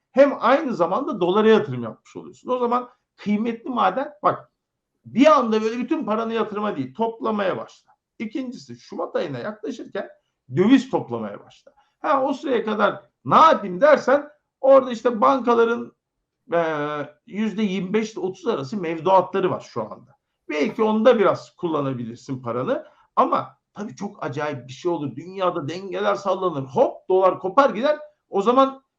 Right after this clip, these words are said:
likit olamayabilirsin. Yani o, likit olursan da para kazanamazsın. Borsa dersen, ya, borsada çok güzel hisseler var ama bu saatten sonra borsa önermek, yani, ben borsayı önerdim, önerdim, önerdim. Evet,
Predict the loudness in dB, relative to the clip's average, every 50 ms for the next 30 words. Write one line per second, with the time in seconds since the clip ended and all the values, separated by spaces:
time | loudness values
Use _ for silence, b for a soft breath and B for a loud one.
0 | _ _ _ -8 -6 -4 -2 -2 -2 0 2 4 4 4 4 4 2 0 -2 -2
1 | -2 -2 -4 -4 -4 -6 -6 -10 -14 -20 -20 _ _ _ _ -2 2 2 2 2
2 | 0 -4 -8 -10 -12 -14 -12 -10 -8 -4 -4 -2 -2 -2 -2 -2 -2 -2 0 0
3 | 0 0 -2 -2 -2 -2 -2 -4 -4 -4 -4 -4 -4 -6 -6 -8 -8 -8 -8 -8
4 | -6 -2 0 0 0 0 -2 -4 -6 -6 -6 -10 -12 -6 -4 -2 -2 -2 -4 -10
5 | _ _ _ _ _ -18 -14 -10 -8 -8 -8 -6 -6 -8 -8 -8 -8 -10 -10 -10
6 | -10 -8 -8 -8 -8 -10 -16 -10 -8 -6 -4 -4 -4 -4 -4 -2 0 0 0 0
7 | -2 -6 -10 _ _ _ _ _ -8 -8 -4 -2 -2 -2 -2 -2 -6 -6 -8 -8
8 | -6 -4 -4 -4 -4 -4 -4 -2 -2 -2 -4 -4 -4 -4 -4 -4 -4 -4 -6 -8
9 | -8 -8 -8 -6 -6 -6 -4 -4 -4 -4 -4 -2 -4 -4 -4 -6 -10 -10 -8 -8
10 | -6 -6 -8 -10 -12 _ -14 -12 -10 -8 -10 -10 -12 -14 -14 -12 -10 -10 -10 -12
11 | -12 -12 -10 -10 -10 -10